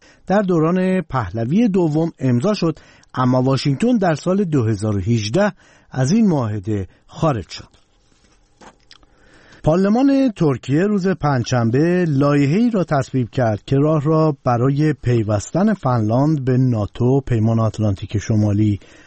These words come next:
هموار می‌کند. درخواست پیوستن فنلاند و سوئد به ناتو سال گذشته در پی تهاجم روسیه به اوکراین با مخالفت ترکیه و مجارستان روبرو شده بود.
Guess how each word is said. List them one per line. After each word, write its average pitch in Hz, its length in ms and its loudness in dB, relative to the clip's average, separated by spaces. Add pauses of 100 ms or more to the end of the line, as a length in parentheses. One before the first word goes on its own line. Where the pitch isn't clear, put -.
(140)
هموار 156 460 0
می‌کند. 82 480 -12 (840)
درخواست 143 480 0
پیوستن 143 680 0
فنلاند 147 640 0
و 165 80 0
سوئد 170 460 0
به 165 100 0
ناتو 151 520 0
سال 135 240 0
گذشته 123 640 0
در 120 240 0
پی 135 480 0
تهاجم 123 600 0
روسیه 135 440 0
به 127 80 -2
اوکراین 156 460 0 (460)
با 202 140 2
مخالفت 143 640 0
ترکیه 113 580 0
و 117 100 0
مجارستان 120 760 0
روبرو 95 280 -2
شده 95 260 -2
بود. 85 300 -6